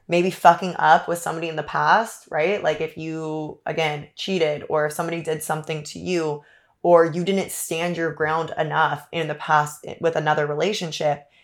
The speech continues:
those are lessons so that then this new person that you're calling in now, when they're in front of you, when you have them in your hand, you don't fucking fumble the ball. You've learned your lessons, you, and you know now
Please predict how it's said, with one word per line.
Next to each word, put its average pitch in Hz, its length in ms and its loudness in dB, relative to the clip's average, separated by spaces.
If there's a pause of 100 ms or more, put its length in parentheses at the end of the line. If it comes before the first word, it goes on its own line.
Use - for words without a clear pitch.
(460)
those 180 520 6
are 185 220 8
lessons 160 800 2
so 165 220 -2
that 156 220 4
then 165 260 0
this 156 240 -2
new 165 300 -4
person 202 420 -4
that 151 140 -6
you're 165 160 2
calling 175 380 0
in 156 120 -4
now, 156 400 0 (280)
when 165 180 -4
they're 170 340 4
in 175 160 -4
front 170 280 0
of 151 100 -4
you, - 160 -8
when 160 260 -8
you 165 100 -6
have 180 520 0
them 175 220 -4 (100)
in 170 200 -4
your 165 200 -4
hand, 147 520 -6 (400)
you 165 80 -6
don't 180 180 -2
fucking 175 300 -6
fumble 156 300 -2
the 147 80 -2
ball. - 320 -6 (220)
You've 170 220 -4
learned 185 240 2
your 240 100 4
lessons, 185 640 -2 (260)
you, 175 300 -4
and 170 300 0
you 190 100 -2
know 190 340 2
now 170 500 2